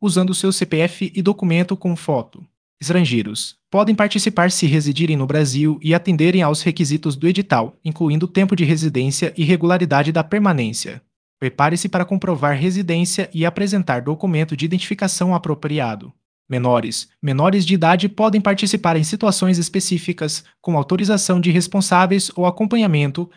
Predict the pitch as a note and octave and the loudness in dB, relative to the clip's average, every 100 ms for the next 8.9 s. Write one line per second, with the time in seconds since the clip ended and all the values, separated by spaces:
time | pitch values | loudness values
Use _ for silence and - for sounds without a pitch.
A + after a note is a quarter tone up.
0 | _ _ F#3+ F3+ F3 F#3 G3 G3 F#3 G3+ | _ _ -4 0 4 4 4 2 0 2
1 | G#3+ F3 G#3 D3 A2 - - - - _ | 0 2 2 2 -2 -6 -12 -12 -12 _
2 | _ _ D3 F3+ F#3 F3+ D#3 G#3 G3 G#3 | _ _ 2 2 2 0 2 2 2 4
3 | C3 D3 D#3+ F#3 E3 F3+ D#3 D3+ D3+ E3 | 4 4 2 4 4 2 2 2 2 2
4 | A#2 G#2+ A2+ - - _ _ - F3+ G3+ | 0 -2 -4 -8 -8 _ _ -4 0 0
5 | E3+ D3 D#3+ F3 F3+ F3 E3 E3+ D3+ C#3 | 0 2 2 2 0 0 2 2 0 0
6 | F3+ D3+ D#3+ F3+ F3+ E3+ D#3+ F3+ - G3+ | 0 2 2 0 -2 -2 0 -2 -2 0
7 | D3+ D3+ D#3+ F3+ _ F#3 F#3+ G3+ F#3 B2+ | 2 2 0 -4 _ -4 0 0 2 2
8 | E3 E3+ F3+ - D3+ D3 A#2 A2 - | 2 2 0 0 -2 -2 -6 -10 -12